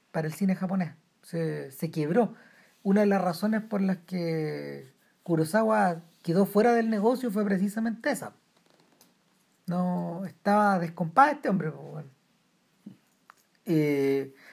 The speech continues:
nada, pero volviendo. Todo parece indicar que en esta revolución de los, de los tanuki, eh,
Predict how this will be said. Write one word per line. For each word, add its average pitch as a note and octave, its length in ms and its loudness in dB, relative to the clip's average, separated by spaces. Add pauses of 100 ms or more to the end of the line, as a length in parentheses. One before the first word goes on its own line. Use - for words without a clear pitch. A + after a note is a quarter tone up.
(120)
nada, D4+ 240 4
pero F#3 180 2
volviendo. F3+ 680 -2 (1400)
Todo C4+ 220 8
parece B3+ 320 2
indicar F#3+ 580 2 (320)
que F3 100 -2
en D#3+ 80 4
esta F#3+ 220 2
revolución E3+ 540 2
de A3+ 100 0
los, F#3 580 -2
de F3 80 -4
los D#3 160 -6
tanuki, E3+ 560 -4 (720)
eh, C#3 800 0